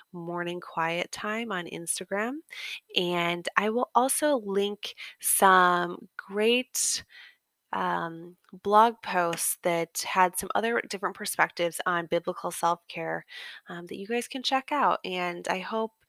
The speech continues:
I hope this has been helpful, and have a wonderful week,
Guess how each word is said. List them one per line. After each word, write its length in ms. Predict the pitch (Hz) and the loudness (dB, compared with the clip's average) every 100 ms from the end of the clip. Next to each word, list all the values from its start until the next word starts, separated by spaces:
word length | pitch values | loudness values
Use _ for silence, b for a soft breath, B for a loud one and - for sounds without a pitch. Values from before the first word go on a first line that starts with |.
| B B B | B B B
I 60 | 202 | -8
hope 180 | 185 | -8
this 160 | 220 - | -8 -6
has 140 | 208 | -6
been 160 | - 196 | -6 -6
helpful, 840 | - 214 - _ 220 214 214 214 B B B _ | 0 2 0 _ 0 4 2 0 B B B _
and 480 | 202 196 190 185 185 | -6 -4 -2 -4 -6
have 360 | - - 220 226 | -6 -2 -2 -2
a 140 | 214 196 | 0 0
wonderful 840 | 175 180 185 208 208 - 202 185 | 0 -2 -2 -4 -4 0 0 0
week, 400 | 180 175 175 - | -2 -2 -4 -8